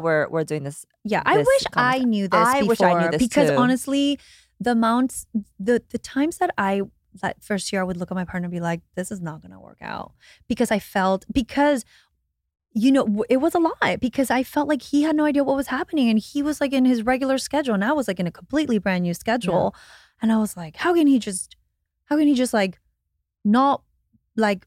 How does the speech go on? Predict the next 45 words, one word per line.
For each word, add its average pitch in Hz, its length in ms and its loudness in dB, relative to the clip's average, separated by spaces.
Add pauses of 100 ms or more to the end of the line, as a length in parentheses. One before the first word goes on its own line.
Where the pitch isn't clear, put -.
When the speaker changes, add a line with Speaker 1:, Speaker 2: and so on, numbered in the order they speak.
(140)
Speaker 2:
help 277 380 2
or 226 100 2
not 233 300 2
be 254 100 0
part 311 300 0
of 233 120 -2
this," 185 280 -6
you 180 80 -4
Speaker 1:
Yeah. 170 100 0
Speaker 2:
know? 185 320 -2 (460)
And 220 120 2
then, 208 220 0 (160)
then 202 160 -2
I 190 40 -2
realized, 180 340 -4
like, 170 100 -18
he 175 60 -6
had 170 80 -6
no 170 60 -4
idea 165 200 -6
what 160 200 -2
he - 100 -12
was - 140 -8
supposed - 240 -12
to 170 60 -12
do, 170 540 0 (400)
and 175 160 -4
that 170 220 -6
changed 233 480 0 (140)
how 160 180 -8
I 156 80 -6
saw 262 300 -4
it. 180 220 0
But 170 300 0 (480)
it, 220 160 -2 (100)
it, 220 220 -2
I 220 100 0
wish 220 360 -2
I 240 80 2
had 220 180 0
known 208 320 2
that 180 160 -4
this - 220 -6
was 196 160 -6
normal 175 500 -6